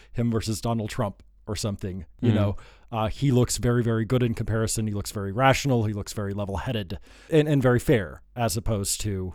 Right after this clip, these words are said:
Speaker 2: And he
Speaker 1: uh,
Speaker 2: did
Speaker 1: U S
Speaker 2: say something like, "No attacks on civilians are acceptable." And we will only target, uh, I mean, not we, he said, like, "It's only that the, the U S Army that should be targeted or kicked out. We're not talking about U S civilians." So he was pretty clear so that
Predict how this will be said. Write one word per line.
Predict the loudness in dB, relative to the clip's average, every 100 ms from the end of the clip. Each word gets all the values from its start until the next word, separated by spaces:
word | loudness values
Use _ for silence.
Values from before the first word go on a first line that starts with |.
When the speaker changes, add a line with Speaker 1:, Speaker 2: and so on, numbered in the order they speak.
| -6
Speaker 2:
And | 2
he | 6
Speaker 1:
uh, |
Speaker 2:
did | 8 10
Speaker 1:
U |
S | 8
Speaker 2:
say | 6
something | 4 4 4
like, | 4 2 0 -10 2
"No | 6 8
attacks | 6 2 2 0 -2
on | 0 0 0
civilians | 0 2 2 0 -2
are | -6
acceptable." | 0 0 0 0 0 0 -2 -8 -4
And | 0 4
we | 4 4
will | 2
only | 2 0 2
target, | 2 2 0 -2 -4
uh, | -4 -4 -4 -6
I | -4
mean, | -2 0
not | 0 -2
we, | -2 -2 -2 -8 -18 -8
he | -4
said, | 0 0 2
like, | 0 0 -6 -12 -8
"It's | -6 -2
only | 2 2 2 2
that | 2 0 0 -6
the, | -6 -2
the | 2 4
U | 4
S | 2 0
Army | 2 4 2 0
that | -2
should | -4 -6
be | -6
targeted | -4 -4 -4 -6 -8 -6
or | -6
kicked | -6 -8 -2
out. | 2 2 -2 -14 -12 -2
We're | 0
not | 2
talking | 0 -2 -2
about | -2 -2 -2
U | -4
S |
civilians." | -4 -4 -4 -4 -6 -4
So | 0 2
he | 4
was | 2
pretty | 0 -2 -2 -4
clear | -2 -2
so | -2 -2
that | -2